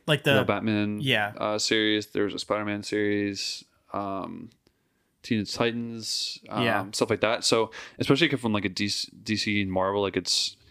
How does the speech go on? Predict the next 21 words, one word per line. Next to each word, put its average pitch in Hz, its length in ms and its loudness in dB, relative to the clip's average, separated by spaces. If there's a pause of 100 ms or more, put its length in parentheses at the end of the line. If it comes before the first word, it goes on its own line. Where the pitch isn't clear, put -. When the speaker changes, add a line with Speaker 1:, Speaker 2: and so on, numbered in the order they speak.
(160)
Speaker 2:
it's 120 100 2
also, 139 240 6
like, 101 420 2 (1120)
you 104 120 -2
know, 87 260 -2 (220)
super - 300 0
bi-, 95 180 0 (160)
not 110 160 -4
bipartisan, 92 640 -6
but 104 240 -4 (100)
it's 117 180 -6
basically, 123 320 4
do 107 80 4
you 104 140 6
have 101 220 0
D 104 120 2
C 117 280 2
or 98 80 -2
you 95 60 2
have 87 100 0
Marvel? 92 320 -4